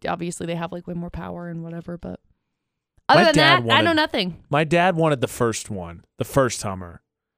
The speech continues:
Speaker 2: And then the two and three, they just get bigger and bigger.
Speaker 1: I know.
Speaker 2: You're just asking to roll over one day. "Oh, no, I took a slight left turn. Bye."
Speaker 1: Boof.
Speaker 2: Heaven forbid. We already have enough problems with people on the road. They're gonna get these big monstrosities back out there again.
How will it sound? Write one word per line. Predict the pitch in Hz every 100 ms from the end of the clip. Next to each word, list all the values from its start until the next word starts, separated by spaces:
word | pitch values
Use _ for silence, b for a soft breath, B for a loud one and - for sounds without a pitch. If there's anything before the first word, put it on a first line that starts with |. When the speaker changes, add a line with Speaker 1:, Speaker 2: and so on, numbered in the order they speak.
| _ _ _ _ _
Speaker 2:
And | 117
then | 120 120 104 - _ -
the |
two | 117 180 175
and | 139
three, | 127
they | 131
just | 143 -
get | 180
bigger | 139 -
and | -
bigger. | - -
Speaker 1:
I | 180 180
know. | 175 175 175 170 170 170
Speaker 2:
You're | 233
just | 202
asking | 214 208 -
to | 160
roll | 147 143 127
over | 123 110 104
one | 104
day. | 101 98
"Oh, | 147 196
no, | 202 202
I | 190
took | 175 196
a | 185
slight | - 190 196
left | 196 190 -
turn. | 220 202
Bye." | 190 285 294 294
Speaker 1:
Boof. | 247 - - 403 403 - - - _ _ _ _ _ _ _ _ _ _ _ _ B B B B B
Speaker 2:
Heaven | 220 254 254
forbid. | 214 220 170 160 139
We | 185
already | 208 214
have | 196
enough | 180 180
problems | 190 170 160
with | 151
people | 170 156
on | 156
the | 143
road. | 147
They're | 139 143
gonna | 151
get | 151
these | 143 156
big | 127 156
monstrosities | 151 147 143 151 147 139 147 143
back | 139 135 139
out | 139
there | 135 143
again. | 143 143 143 143